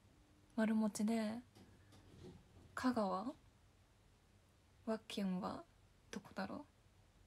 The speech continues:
四国とか？中国らへん？ごめんなさい。が、あんこ入ってて。じゃあさ、東海地方は何だろう？東海。教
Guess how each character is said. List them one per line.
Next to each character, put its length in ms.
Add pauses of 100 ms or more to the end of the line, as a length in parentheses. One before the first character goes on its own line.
(140)
四 160
国 140 (100)
と 100
か？ 280 (1160)
中 240
国 380 (420)
ら 80
へ 140
ん？ 120 (960)
ご 100
め 80
ん 80
な 80
さ 120
い。 80 (760)
が、 380 (280)
あ 100
ん 60
こ 120
入 120
っ 60
て 100
て。 280 (1500)
じ 100
ゃ 80
あ 40
さ、 180
東 260
海 180
地 140
方 200
は 80
何 220
だ 100
ろ 280
う？ 40 (1000)
東 180
海。 260 (840)
教 60